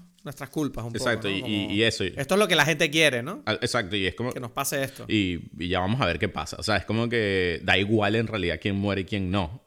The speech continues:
Speaker 2: Eh, es como que un poquito, ¿no? Como la sensación, ¿no?
Speaker 1: Ya, claro.
Speaker 2: Es como que ese, ese
Speaker 1: Y, y,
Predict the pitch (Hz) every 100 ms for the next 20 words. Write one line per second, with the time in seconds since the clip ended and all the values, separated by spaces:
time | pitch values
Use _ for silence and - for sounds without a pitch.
0 | _ 98 101 - - 117 123 - 120 123
1 | 135 104 - - 98 - 95 85 82 87
2 | 82 80 - 95 71 - _ _ - 92
3 | 117 _ _ _ _ _ _ _ _ _
4 | _ - 123 120 120 117 117 113 110 113
5 | _ 117 107 110 131 170 139 101 104 147
6 | 165 110 113 151 160 139 - 147